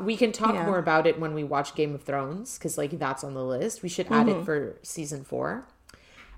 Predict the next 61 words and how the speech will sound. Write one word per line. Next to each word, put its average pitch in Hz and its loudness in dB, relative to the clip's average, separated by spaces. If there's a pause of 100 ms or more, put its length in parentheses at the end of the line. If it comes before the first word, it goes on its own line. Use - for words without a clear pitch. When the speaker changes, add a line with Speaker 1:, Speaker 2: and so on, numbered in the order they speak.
Speaker 1:
Um, 156 0
<laughs> - 2 (180)
that 170 6
you 180 0
should 175 2
watch 156 0
Game 156 2
of 151 -4
Thrones 147 0
so - -6
that 151 0
we 139 -8
can 147 -8
discuss 143 -6
it, 220 2
and 170 -2
we'll 175 4
do 175 -4
season 180 -4
by 165 4
season 156 -4
so 175 -2
we 156 -2
can 156 -8
see 160 -6
the 156 -4
progression 147 -4
of, 143 -6 (320)
Speaker 2:
<laughs> - -2
Speaker 1:
of 151 6
love 156 4
and, 147 -4
and, 143 -4
like, 135 -6 (120)
desire 151 -2
that 170 -6
you 156 -6
have 143 -10
for 147 -8
this 139 -8
show. 175 -6 (400)
But 196 2
yeah, 185 8
there's 175 0
a 180 -2
lot 180 6
of 202 -2
really 170 0
amazing 143 -8
villains 104 -8
in 151 -6
Game 135 -6
of - -14
Thrones 117 -12
also 147 -6
that 165 -8
I 147 -4
find - -6
Speaker 2:
Hmm. - -4
Speaker 1:
so 139 0
interesting. 160 -12